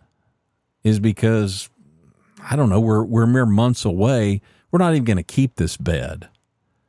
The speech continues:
So I'm like, "Okay, what have we got? Four more months? Five more months, whatever it is?" I mean, okay, come on. Who cares?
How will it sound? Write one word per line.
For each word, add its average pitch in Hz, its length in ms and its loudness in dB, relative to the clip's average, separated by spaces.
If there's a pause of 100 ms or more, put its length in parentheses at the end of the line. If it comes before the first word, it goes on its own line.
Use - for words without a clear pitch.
(1000)
So 90 480 -2 (520)
I'm 92 140 -8
like, 95 220 -2
"Okay, 82 640 -4 (720)
what 123 100 2
have 101 100 0
we 90 100 0
got? 85 240 -4
Four 110 240 0
more 107 240 2
months? 95 480 0 (920)
Five 107 320 0
more 101 200 2
months, 98 340 0
whatever 95 420 -2
it 90 60 -2
is?" 95 380 0
I 131 140 -10
mean, 107 320 0
okay, 107 420 -4
come 101 220 0
on. 82 800 -4
Who 107 100 6
cares? 73 540 -6